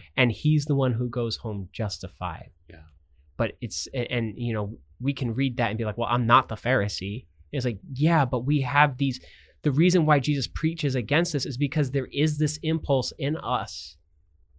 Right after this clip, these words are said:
Speaker 1: to want to fall into self-righteousness and to feel like we are somehow earning our salvation,
Speaker 2: Yeah.
Speaker 1: you know, and, and, and maybe you, you might resist that and say, "Well, that's not me." And it's like,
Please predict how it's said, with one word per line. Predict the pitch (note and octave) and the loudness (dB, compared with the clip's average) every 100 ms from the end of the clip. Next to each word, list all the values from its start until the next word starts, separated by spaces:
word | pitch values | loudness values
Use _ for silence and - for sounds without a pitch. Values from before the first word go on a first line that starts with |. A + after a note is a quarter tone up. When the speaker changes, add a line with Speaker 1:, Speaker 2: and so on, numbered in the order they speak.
| _ - | _ -4
Speaker 1:
to | - D3+ C#3 B2 - _ - | 4 6 6 2 -6 _ -10
want | A#2 D#3+ D#3+ | -2 -2 0
to | D#3 | -4
fall | D3 D3 B2+ | 0 2 2
into | B2+ B2 | 2 -2
self-righteousness | A#2 B2+ A#2 B2 A2+ - - G2+ - - _ _ _ _ _ | -2 -2 -2 -4 -4 -8 -10 -8 -10 -16 _ _ _ _ _
and | C3 B2 | -2 -2
to | C3+ | -6
feel | - D3 C#3+ | -2 0 2
like | C3+ C3 | 0 -2
we | C3+ | -4
are | - B2+ C3 B2 - - | 2 4 4 2 -8 -14
somehow | - C#3+ B2+ B2+ A#2+ A2 - _ _ _ _ | -6 -4 -2 0 -2 -4 -16 _ _ _ _
earning | C#3 C#3 B2 A2 | 2 2 2 2
our | G#2 | -2
salvation, | - G#2 G2 G2 G2 - E2 | -2 -4 -2 -2 -4 -6 -6
Speaker 2:
Yeah. | F#2+ F2 | -4 -4
Speaker 1:
you | A#2+ | -2
know, | A2+ A2+ | 0 0
and, | B2 | 0
and, | C#3 C3 | 0 0
and | C3+ | 2
maybe | C3+ C#3 | 4 6
you, | D#3 D3+ D3+ | 6 6 6
you | C#3+ C#3+ | 4 4
might | C#3 C#3+ | 4 4
resist | C3 B2 C#3 | 2 2 0
that | A#2+ | 0
and | |
say, | C3+ | 2
"Well, | C3 A2+ | 0 8
that's | C3+ - | 8 8
not | C#3+ B2+ G#2+ | 4 4 6
me." | F#3+ E3+ | 6 6
And | C#3+ | 4
it's | B2 | 0
like, | B2+ | -4